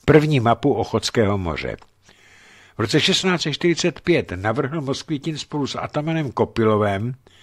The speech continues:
tomskému vojvodovi Ščerbackému velkou vojenskou výpravu k řece Amur. Jejich návrh však nebyl vůbec nikdy projednán.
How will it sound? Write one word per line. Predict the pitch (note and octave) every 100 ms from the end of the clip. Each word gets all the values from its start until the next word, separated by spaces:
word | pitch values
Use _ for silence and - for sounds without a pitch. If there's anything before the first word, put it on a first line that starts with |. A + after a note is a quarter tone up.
| - - -
tomskému | B2+ A2+ - F3 E3+ D3
vojvodovi | A#2+ B2+ C#3 D3+ D#3
Ščerbackému | - - - A2+ G2+ A#2 - - G#2+ G#2 G#2 A#2 _ - - - - -
velkou | - C#3 C3+ F3+ D#3+
vojenskou | C#3+ D#3 - F3 C3
výpravu | A#2 A2+ B2+ B2+ C3+ C#3
k | -
řece | B2 G#2+ B2
Amur. | - A2 A2+ F#2+ D2+ - _ _ _ _ - - -
Jejich | A#2+ B2+ G#2
návrh | G#2 A2 A#2+ B2+ -
však | - G2 F#2
nebyl | G2 F#2+ D#2+
vůbec | G2+ G3 E3 D#3+ -
nikdy | C3+ B2 B2
projednán. | - F2+ D#2 B1+ - -